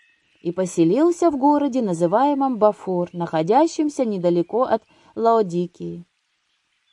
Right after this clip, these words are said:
Начальник воинской стражи в Лаодикии послал сказать эгемону о двух взятых под стражу христианских священниках и спрашивал, как с ними поступить.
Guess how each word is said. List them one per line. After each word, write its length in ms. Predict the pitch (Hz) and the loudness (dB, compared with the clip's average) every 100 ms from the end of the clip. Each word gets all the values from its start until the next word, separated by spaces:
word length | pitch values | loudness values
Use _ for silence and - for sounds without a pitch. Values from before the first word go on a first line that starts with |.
| - | -8
Начальник 580 | 160 - 180 180 180 175 | -6 -2 0 0 -2 -4
воинской 440 | 190 185 - 190 | -4 -4 -6 -8
стражи 500 | 180 202 226 247 220 | -6 0 0 2 0
в 60 | 202 | 2
Лаодикии 760 | 196 196 185 302 339 220 190 | 2 2 0 0 0 -2 -4
послал 540 | 175 214 - 320 392 | -2 -2 0 0 0
сказать 460 | - 202 180 180 180 | -2 -4 0 0 -2
эгемону 640 | 180 180 180 254 320 311 - | -2 -2 2 2 2 0 -2
о 140 | 190 | -6
двух 360 | 180 269 339 - | -2 -2 -2 -4
взятых 540 | 190 294 349 262 - | 0 0 0 -4 -6
под 180 | 165 - | -8 -8
стражу 560 | - 220 302 294 277 - _ _ _ | -6 0 2 0 -4 -10 _ _ _
христианских 680 | - 285 - 381 415 - 330 | -4 -4 0 0 0 0 -2
священниках 960 | - 185 180 - 247 233 220 214 202 - _ _ - | -2 -4 -4 -4 -4 -4 -4 -8 -16 -20 _ _ -4
и 100 | 170 | -2
спрашивал, 800 | 165 - 233 330 339 302 269 269 | -2 -2 2 2 0 0 0 0
как 240 | 381 415 | 0 -2
с 100 | - | -4
ними 240 | 214 226 220 | -4 -2 -4
поступить. 680 | 190 185 - 180 170 165 | -8 -10 -12 -12 -8 -8